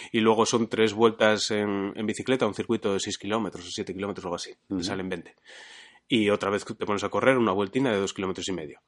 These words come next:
Speaker 2: ¿Y la
Speaker 1: En
Speaker 2: vuelta,
Speaker 1: principio ya
Speaker 2: eh, en
Speaker 1: está.
Speaker 2: la bici es urbana, ¿no? Creo.
Speaker 1: Sí, sí, es por
Speaker 2: Por
Speaker 1: ahí.
Speaker 2: el Criterium.
Speaker 1: Mm, por la calzada no, por, sí, bueno, por ahí, por esa zona de por ahí.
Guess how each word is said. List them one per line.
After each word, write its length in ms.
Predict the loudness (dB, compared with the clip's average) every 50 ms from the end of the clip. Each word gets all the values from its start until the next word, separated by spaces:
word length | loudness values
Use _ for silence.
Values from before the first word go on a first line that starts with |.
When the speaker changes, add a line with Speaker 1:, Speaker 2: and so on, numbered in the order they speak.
| _
Speaker 2:
¿Y 120 | -2 4 6
la 80 | 8
Speaker 1:
En 60 | 8 10
Speaker 2:
vuelta, 220 | 8 8 6 4
Speaker 1:
principio 220 | 2 2 4 6
ya 60 | 6 6
Speaker 2:
eh, 20 |
en 20 |
Speaker 1:
está. 160 | 6 6 6 6
Speaker 2:
la 80 | 6
bici 240 | 6 4 4 4 4
es 280 | 4 4 2 0 -4 -4
urbana, 520 | -2 0 2 2 4 6 6 4 4 2
¿no? 300 | 2 0 0 -2 -2 -4
Creo. 320 | -4 -2 -2 -2 -2 -4 _
Speaker 1:
Sí, 180 | -4 -2 0 2
sí, 100 | 4 4
es 140 | 4 2 2
por 160 | -2 -2 0
Speaker 2:
Por 80 | 2 4
Speaker 1:
ahí. 120 | 6 8
Speaker 2:
el 140 | 8 8 8
Criterium. 720 | 6 6 4 6 4 4 4 2 0 -2 -6 -6 -6 -6
Speaker 1:
Mm, 40 | -4
por 100 | -4 -4
la 60 | -2
calzada 340 | -2 -4 -2 0 0 2 2
no, 160 | 0 0 -2
por, 260 | -4 -8 -8 -10 -10 -8
sí, 100 | -6 -4
bueno, 220 | -4 -4 -4 -4
por 100 | -4 -2
ahí, 140 | -2 -4 -4
por 140 | -6 -10 -10
esa 160 | -8 -8 -8
zona 240 | -8 -8 -8 -6 -6
de 80 | -8
por 180 | -8 -10 -14 -16
ahí. 100 | -16